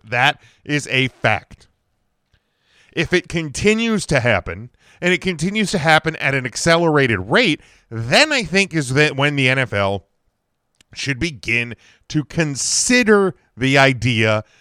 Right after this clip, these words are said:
of getting rid of divisions, just doing top seven on each side. And I don't know how that affects how the schedules are made and all of that. That's above my pay grade. I don't work for the N F L. They can call me. They can tweet me.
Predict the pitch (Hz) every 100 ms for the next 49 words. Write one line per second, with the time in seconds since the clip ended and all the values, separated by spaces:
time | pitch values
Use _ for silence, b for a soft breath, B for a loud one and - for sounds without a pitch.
0 | b b 113 - 127 143 135 117 120 123
1 | 101 95 117 117 113 139 139 117 107 -
2 | 98 95 104 98 98 - 82 - _ _
3 | _ _ _ _ _ _ _ _ - 98
4 | 104 113 117 107 117 113 113 110 - 131
5 | 120 - 139 127 117 - 160 175 190 180
6 | 185 196 196 202 175 b b b 117 113
7 | 107 107 170 180 135 131 113 156 151 170
8 | 160 143 165 139 156 156 123 123 135 180
9 | 170 165 165 170 156 156 156 127 104 113
10 | 101 156 170 170 135 - 110 92 175 180
11 | 165 156